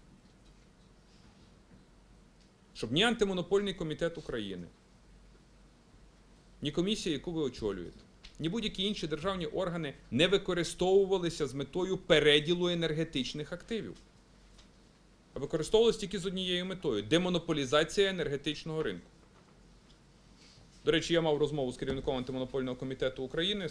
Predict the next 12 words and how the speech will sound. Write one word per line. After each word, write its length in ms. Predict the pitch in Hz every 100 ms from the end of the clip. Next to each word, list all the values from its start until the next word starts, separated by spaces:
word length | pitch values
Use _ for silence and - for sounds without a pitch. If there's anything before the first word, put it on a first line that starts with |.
| -
на 100 | 131
предмет 380 | 147 147 143 -
того, 160 | 170
щоб 200 | 202 135
Антимонопольний 680 | 147 147 135 135 180 180 151
комітет 420 | - - 185 -
почав 300 | 175 180 135
розслідування 800 | 117 - 170 175 175 156 135 120 - -
монополії 500 | 139 135 - 175 151
на 120 | 135
енергетичному 680 | 135 117 117 135 - 127 101
ринку. 200 | 90